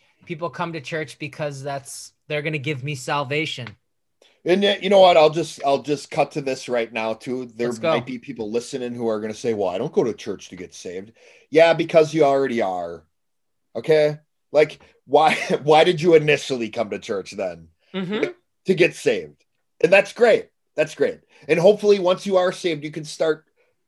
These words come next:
Speaker 2: going to church to serve people instead of being served. But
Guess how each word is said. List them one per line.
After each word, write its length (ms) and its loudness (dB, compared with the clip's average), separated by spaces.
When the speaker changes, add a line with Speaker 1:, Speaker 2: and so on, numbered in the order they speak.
Speaker 2:
going 300 4
to 100 -2
church 460 -6
to 100 -12
serve 480 -4
people 320 -8
instead 300 -8
of 80 -10
being 280 -14
served. 480 -20
But 280 0